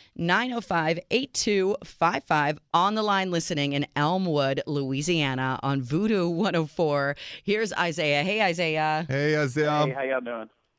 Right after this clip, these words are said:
Speaker 1: Good.
Speaker 2: Bonjour.
Speaker 1: So you heard our date or dump. Has this
Speaker 3: I
Speaker 1: happened to
Speaker 3: did,
Speaker 1: you,
Speaker 3: I
Speaker 1: or
Speaker 3: did, I
Speaker 1: do you,
Speaker 3: did.
Speaker 1: do you, do you have any advice for Courtney?
Speaker 3: Well, absolutely. I mean, I, I believe that, you know,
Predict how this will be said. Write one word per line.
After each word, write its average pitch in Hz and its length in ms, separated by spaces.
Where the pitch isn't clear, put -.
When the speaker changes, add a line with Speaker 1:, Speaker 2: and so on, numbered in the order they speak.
Speaker 1:
Good. 220 720
Speaker 2:
Bonjour. 151 800
Speaker 1:
So - 160
you 190 120
heard 233 140
our 233 100
date 202 220
or 202 80
dump. 185 500
Has 180 180
this 185 140
Speaker 3:
I - 40
Speaker 1:
happened 214 220
to 208 60
Speaker 3:
did, 202 140
Speaker 1:
you, 247 180
Speaker 3:
I - 40
Speaker 1:
or 170 220
Speaker 3:
did, - 20
I 156 40
Speaker 1:
do 165 100
you, 180 100
Speaker 3:
did. 156 100
Speaker 1:
do 180 100
you, 165 120
do 165 140
you 180 60
have 196 160
any 190 160
advice 175 440
for 196 200
Courtney? 226 640
Speaker 3:
Well, 135 160
absolutely. 156 580
I 143 140
mean, 139 120
I, 156 100
I 151 80
believe 151 400
that, 113 140
you 127 100
know, 95 200